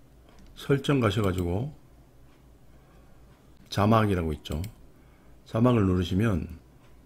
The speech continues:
여기도 제어를 할 수 있거든요. 자, 사용함 이렇게 해놓으시고, 뭐 언어, 글자 크기,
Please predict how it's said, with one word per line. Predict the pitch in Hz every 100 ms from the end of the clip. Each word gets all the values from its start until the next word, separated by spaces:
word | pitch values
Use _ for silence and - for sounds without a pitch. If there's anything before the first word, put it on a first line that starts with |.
| - -
여기도 | 127 131 113 101
제어를 | - 104 120 113
할 | 127
수 | -
있거든요. | 95 90 87 98 151 - - - - - -
자, | - 87 85
사용함 | - 95 101 92 - - - - 127 117 98 -
이렇게 | 123 110 98 -
해놓으시고, | 135 127 98 101 123 98 82 - - - - - - - - - - -
뭐 | 87 95
언어, | 98 101 90 147 - 117 - -
글자 | 113 - 104
크기, | - - 117 95 80